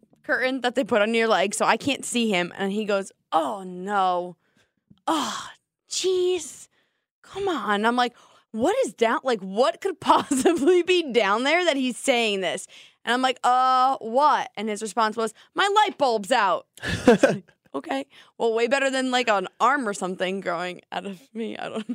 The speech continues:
Speaker 1: know.
Speaker 2: So you, you kinda panicked because you had this doctor between your legs going, "Oh, no."
Speaker 1: Yeah. What? I mean, come on. What else am I gonna think?
Speaker 2: Mine was more of your typical mom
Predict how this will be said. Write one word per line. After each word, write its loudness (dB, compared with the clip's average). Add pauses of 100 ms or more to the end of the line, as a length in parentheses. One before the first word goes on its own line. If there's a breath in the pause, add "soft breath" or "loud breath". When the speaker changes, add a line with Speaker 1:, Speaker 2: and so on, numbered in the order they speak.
Speaker 1:
know. 0
Speaker 2:
So 2
you, 2
you 0
kinda 2
panicked 2
because 2
you 2
had 4
this 2
doctor 2
between -2
your 2
legs 2
going, 0
"Oh, 4
no." 2
Speaker 1:
Yeah. -2 (240)
What? -2 (100)
I 2
mean, 2
come 0
on. 2
What 0
else 0
am -6
I -4
gonna -10
think? -10
Speaker 2:
Mine 4
was 4
more 6
of 0
your 4
typical 2
mom 4